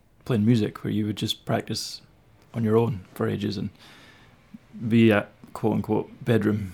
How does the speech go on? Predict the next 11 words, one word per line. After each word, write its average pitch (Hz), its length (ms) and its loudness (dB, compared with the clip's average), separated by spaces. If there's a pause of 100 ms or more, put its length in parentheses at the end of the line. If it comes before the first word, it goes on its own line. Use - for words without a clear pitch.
(120)
musician 104 440 -4 (580)
who - 80 -20
doesn't 110 240 -2
really 95 280 -4 (880)
show 95 560 -4 (220)
people 104 220 -8
what 92 140 -4
you're 95 80 -4
working 98 260 -4
on 95 140 -2
and 98 160 -6